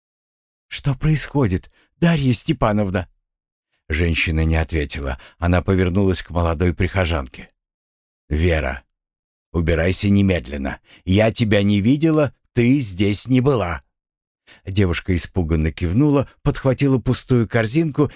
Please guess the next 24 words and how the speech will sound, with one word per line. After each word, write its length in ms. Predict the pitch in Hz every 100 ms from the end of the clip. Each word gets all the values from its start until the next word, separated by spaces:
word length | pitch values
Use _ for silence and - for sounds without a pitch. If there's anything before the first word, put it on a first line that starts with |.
| -
и 100 | 151
со 160 | 147 131
всей 260 | - 143
скоростью, 680 | - - 165 147 107 - 107
на 100 | 98
которую 460 | 104 - 104 95 87
была 260 | 87 87
способна, 720 | 90 - 95 180 165 139 131 - _
покинула 560 | 131 - 127 117 107 95
подвал. 500 | 104 76 71 60 - _ _ _ _ _ _ _ _ _ _ _ -
"Да 140 | 90
что 240 | - 127 113
происходит?" 720 | 151 143 - 220 220 76 - _ _ _ _ _ _ _ _ - _
Дарья 400 | 78 82 78 78
подошла 500 | - 78 78 - 82
к 60 | -
камере 440 | 90 85 80 78
Вячеслава, 760 | 80 87 85 - 120 120 113 - -
развела 520 | 117 123 104 120 117 117
руки 300 | 139 - 139
и 180 | -
взялась 640 | 113 95 110 104 110 - -
за 240 | - 98
прутья. 520 | - 87 76 - -